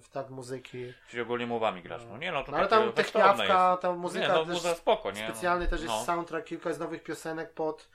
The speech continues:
Speaker 1: pod, y, tego, pod właśnie pod wersję PlayStation, nie?
Speaker 2: No.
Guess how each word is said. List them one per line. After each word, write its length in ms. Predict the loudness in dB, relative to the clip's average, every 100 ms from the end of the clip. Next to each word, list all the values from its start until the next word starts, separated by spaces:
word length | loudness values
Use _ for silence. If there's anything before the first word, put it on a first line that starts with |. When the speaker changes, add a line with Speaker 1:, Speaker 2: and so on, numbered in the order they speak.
| _ _ _ -20 _
Speaker 1:
pod, 420 | 0 2 2 -2 -6
y, 180 | -6
tego, 400 | -4 -6 -6 -12 -10
pod 140 | -8
właśnie 260 | -6 -8 -8
pod 160 | -10 -6
wersję 340 | -6 -6 -10
PlayStation, 680 | -8 -8 -6 -6 -8 -12 -16
nie? 120 | -20 _ -12
Speaker 2:
No. 240 | -12